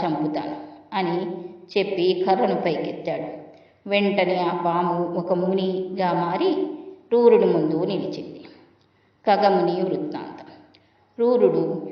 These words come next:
డుండుంబమనే పాముని చంపబోతుండగా ఆ పాము ఒక మునిగా మారాడు. క్రూరుడు ఆ పాముని, "ఇదేమిటి? పాముగా ఉన్న నువ్వు మనిషిగా మారడానికి కారణమేమిటి?" అడిగాడు. అందుకు ఆ పాము,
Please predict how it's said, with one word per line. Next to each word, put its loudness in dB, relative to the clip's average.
డుండుంబమనే 2
పాముని 0
చంపబోతుండగా -2
ఆ 4
పాము 6
ఒక 2
మునిగా 2
మారాడు. 0
క్రూరుడు 4
ఆ 2
పాముని, 0
"ఇదేమిటి? -2
పాముగా 6
ఉన్న 4
నువ్వు 0
మనిషిగా 0
మారడానికి 0
కారణమేమిటి?" 0
అడిగాడు. -6
అందుకు 0
ఆ 2
పాము, 0